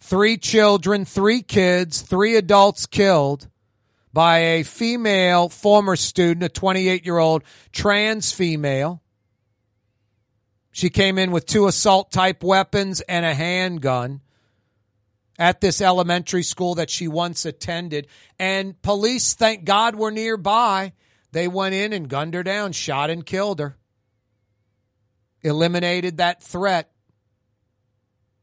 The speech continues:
Three kids, three adults killed. Another mass shooting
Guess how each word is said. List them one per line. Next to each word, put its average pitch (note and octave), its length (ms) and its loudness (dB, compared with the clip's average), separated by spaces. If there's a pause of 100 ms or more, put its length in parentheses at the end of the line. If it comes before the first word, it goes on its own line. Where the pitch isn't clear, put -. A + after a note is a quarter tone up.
(200)
Three G#3+ 420 0
kids, G#3 720 -2
three G3+ 300 0
adults F3 500 2
killed. C3+ 540 -4
Another E3 420 -2
mass D#3+ 400 -4
shooting B2+ 640 -6